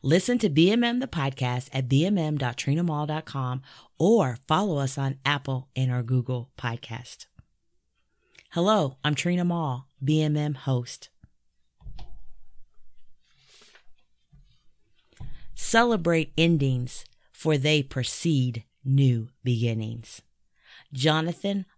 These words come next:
Lockwood Huey. Be Motivated Monday. The end. No, it's a new beginning. Happy Monday.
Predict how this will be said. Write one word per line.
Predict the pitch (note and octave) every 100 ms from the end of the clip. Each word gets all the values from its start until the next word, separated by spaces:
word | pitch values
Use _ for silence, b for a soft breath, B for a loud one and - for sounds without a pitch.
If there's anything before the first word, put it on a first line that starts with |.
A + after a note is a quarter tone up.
| -
Lockwood | C3+ C#3+ C#3 - C3+ C3 C3 _ _
Huey. | - B2 B2 A#2+ B2 C3 - _ _ _ _ _ _ _ - B B B B2+
Be | G#3 G#3+ A3+ A#3 _
Motivated | C3+ C#3 D#3 D#3 D3 C#3+ D3 D3+ -
Monday. | B2+ C3 C3 B2 A#2 A2+ A2+ - _ _ _ _ _ _ - - - - -
The | C3 C3+ D3 D#3 - - C#3
end. | C3+ B2+ A#2+ A2+ F#2+ _ _ _ _ _ _ _ - - -
No, | C3+ C3+ B2+ A#2+ _ _ _ _ -
it's | D#3+ - - - - _ _ _ _ _ _
a | B2+ B2
new | A#2+ C3 C3+ A2+ G#2+ - _ -
beginning. | A#2 G#2+ B2 A2 G#2 G#2+ - _ _ _ _ _ _ _ _ _ _ _ _ - B B B
Happy | - C#4 E4+ D#4+ B3
Monday. | C#3 C#3+ C3+ C3 B2 A#2+ C3